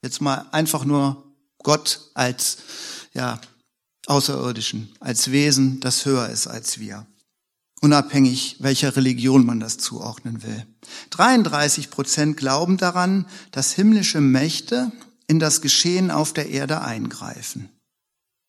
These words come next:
Neunundzwanzig Komma drei Prozent glauben an die Existenz des Himmels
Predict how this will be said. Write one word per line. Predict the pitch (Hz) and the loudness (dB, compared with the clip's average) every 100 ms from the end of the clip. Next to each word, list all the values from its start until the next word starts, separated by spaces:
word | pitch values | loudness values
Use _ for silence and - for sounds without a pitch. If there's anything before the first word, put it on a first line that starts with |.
| _ _ _ _ _ _ _ | _ _ _ _ _ _ _
Neunundzwanzig | 151 208 220 202 175 170 - 160 - - | 2 6 4 4 2 2 0 -2 -6 -6
Komma | 147 131 | -2 -2
drei | 127 135 190 | 0 0 0
Prozent | 226 165 - 151 151 165 - - | 0 -4 -2 2 2 0 -4 -8
glauben | 131 139 170 165 | 0 2 2 0
an | 143 143 | 0 -2
die | 143 | -2
Existenz | 131 - - - 127 123 139 - | -4 -4 -4 -4 -2 0 0 -2
des | - - | -2 -4
Himmels | - 135 196 262 - - | 0 0 0 -2 -4 -4